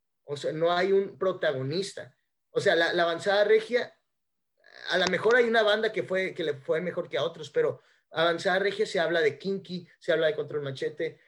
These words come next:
se habla de, de, este, de Chetes, se habla de Zurdo, de Jumbo, de todas estas bandas que, que sal-, que ju-,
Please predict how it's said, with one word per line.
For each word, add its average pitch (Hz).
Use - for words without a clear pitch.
se -
habla 160
de, 143
de, 131
este, 123
de 127
Chetes, 180
se -
habla 165
de 147
Zurdo, 180
de 147
Jumbo, 170
de 156
todas 175
estas 208
bandas 190
que, 160
que -
sal-, -
que 143
ju-, -